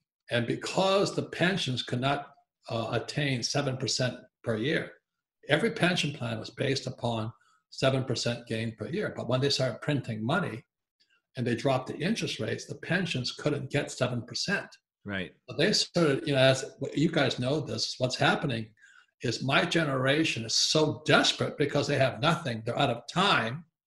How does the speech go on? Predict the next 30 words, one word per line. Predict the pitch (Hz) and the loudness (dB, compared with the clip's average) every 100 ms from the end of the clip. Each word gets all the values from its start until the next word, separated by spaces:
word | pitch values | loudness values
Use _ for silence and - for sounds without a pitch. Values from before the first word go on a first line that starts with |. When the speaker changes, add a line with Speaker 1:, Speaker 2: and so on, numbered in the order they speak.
| - | -10
Speaker 2:
Mm-hmm. | 104 98 95 101 _ _ _ _ - | -8 -6 -8 -10 _ _ _ _ 6
Speaker 1:
and | 151 165 | 8 8
they're | 156 147 | 6 4
now | 160 156 | 4 4
looking | 156 156 160 | 4 2 -2
for | - 131 | -2 -2
high | 123 151 160 151 | 0 6 6 6
risk | 131 147 151 - | 4 0 -2 -4
investments | 123 113 117 208 - 117 107 127 - - - | -4 -2 0 0 -2 -6 -8 -10 -10 -12 -8
Speaker 2:
Yep. | 101 101 _ _ _ _ _ _ _ | -8 -8 _ _ _ _ _ _ _
Speaker 1:
in | 147 147 - | -2 -2 -2
old | 151 156 151 | 0 0 2
age. | 165 - - - - - _ _ - | 0 -2 -4 -8 -14 -16 _ _ -4
I, | 135 165 | 4 6
I | |
saw | 160 - 143 | 6 4 4
Mister | 147 - 131 | 2 2 0
Wonderful, | 120 143 135 110 104 107 | 0 0 0 -2 -4 -4
what's | 117 - | -6 -8
his | 127 | -8
name? | 127 127 123 | -6 -6 -6
Uh, | 110 107 | -8 -4
Speaker 2:
Kevin | 120 113 110 | 0 0 0
O'Leary. | 107 104 107 104 - _ _ - | 2 2 2 -2 -10 _ _ -2
Speaker 1:
Kevin | 139 139 139 | 0 2 0
O'Leary. | 127 135 156 110 - | 0 0 0 -2 -6
He's | - 208 233 | -6 -2 2
now | 165 156 | 2 2
doing | 131 139 135 120 113 117 _ _ _ _ _ _ _ _ _ _ _ _ | 2 2 2 0 -4 -8 _ _ _ _ _ _ _ _ _ _ _ _
funding | - 156 156 139 135 127 127 | 0 2 4 2 0 -2 -4